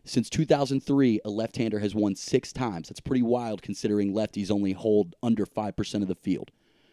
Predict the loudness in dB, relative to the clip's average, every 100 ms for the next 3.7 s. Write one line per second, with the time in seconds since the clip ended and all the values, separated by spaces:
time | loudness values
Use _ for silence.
0 | _ _ 4 6 6 4 0 2 0 4
1 | 6 6 4 _ -2 0 0 2 2 2
2 | -4 -14 -4 0 2 2 6 6 6 2
3 | 0 0 0 -2 0 -2 -2